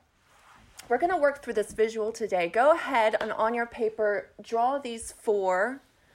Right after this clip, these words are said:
circles. And as you read the Bible, and as you're meeting together one-on-one with a friend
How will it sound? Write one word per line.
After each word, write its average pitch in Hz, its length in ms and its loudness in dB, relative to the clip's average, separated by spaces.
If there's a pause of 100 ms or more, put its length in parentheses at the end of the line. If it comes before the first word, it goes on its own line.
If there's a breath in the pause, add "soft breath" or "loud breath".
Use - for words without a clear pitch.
(520 soft breath)
circles. 202 960 0 (1800)
And 240 140 -2
as 311 300 2
you 320 100 -4
read 285 200 -4
the 285 80 -2
Bible, 196 340 0
and 208 120 -4
as 254 240 -4
you're 262 100 -4
meeting 254 320 -6
together 240 400 -4
one-on-one 214 640 -4
with 202 180 -8
a 196 60 -2
friend 196 680 -4